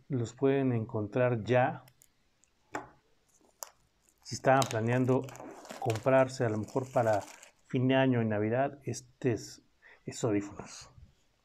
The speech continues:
Hay color negro y color blanco. Estos son los blancos. Y vamos a ver qué tiene la caja. De entrada el estuche.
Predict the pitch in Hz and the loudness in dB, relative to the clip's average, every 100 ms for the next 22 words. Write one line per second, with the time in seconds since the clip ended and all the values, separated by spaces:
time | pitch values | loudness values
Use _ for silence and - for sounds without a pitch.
0 | _ _ _ _ _ - 143 135 139 131 | _ _ _ _ _ -6 -2 4 6 6
1 | 120 135 175 196 214 - 123 117 113 101 | 4 0 0 0 0 -4 -2 0 2 2
2 | 101 101 - 139 139 - 156 131 120 147 | 0 -2 -8 -8 -6 -2 0 2 2 2
3 | 139 123 170 196 - - _ _ _ _ | 2 0 -2 -2 -10 -20 _ _ _ _
4 | _ _ _ - - 123 - - _ - | _ _ _ -20 -20 -20 -20 -20 _ -4
5 | 135 131 117 110 104 - - 101 107 113 | 0 2 2 0 0 -2 -8 -6 -4 0
6 | 190 135 147 175 196 - _ _ _ _ | 0 0 0 0 0 -8 _ _ _ _
7 | _ _ _ _ _ 120 123 165 214 202 | _ _ _ _ _ -6 0 6 8 6
8 | 113 - 156 147 - - | 4 0 2 2 -2 -8